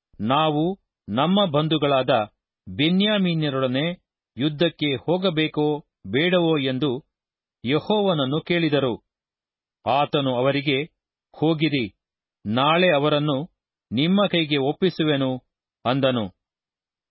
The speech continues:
ಆಗ ಇಸ್ರಾಯೇಲ್ಯರು ಗಿಬೆಯದ ಸುತ್ತಲೂ ಕೆಲವರನ್ನು ಹೊಂಚಿ ನೋಡುವುದಕ್ಕೆ ಇರಿಸಿ, ಉಳಿದವರು ಬೆನ್ಯಾಮೀನ್ಯರ ಸಂಗಡ ಕಾದಾಡುವುದಕ್ಕೋಸ್ಕರ ಮುಂಚಿನಂತೆ ಮೂರನೆಯ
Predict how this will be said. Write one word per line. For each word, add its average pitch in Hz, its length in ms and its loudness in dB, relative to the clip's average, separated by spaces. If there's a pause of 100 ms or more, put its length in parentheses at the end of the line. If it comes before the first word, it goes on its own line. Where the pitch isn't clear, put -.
ಆಗ 123 260 2 (580)
ಇಸ್ರಾಯೇಲ್ಯರು 131 840 0 (460)
ಗಿಬೆಯದ 139 520 0
ಸುತ್ತಲೂ 143 560 -2 (460)
ಕೆಲವರನ್ನು 151 840 0 (600)
ಹೊಂಚಿ 208 380 0
ನೋಡುವುದಕ್ಕೆ 147 640 0 (360)
ಇರಿಸಿ, 143 460 -2 (640)
ಉಳಿದವರು 165 580 0 (460)
ಬೆನ್ಯಾಮೀನ್ಯರ 160 880 0
ಸಂಗಡ 135 360 0 (680)
ಕಾದಾಡುವುದಕ್ಕೋಸ್ಕರ 170 1300 0 (540)
ಮುಂಚಿನಂತೆ 151 840 0 (240)
ಮೂರನೆಯ 190 540 0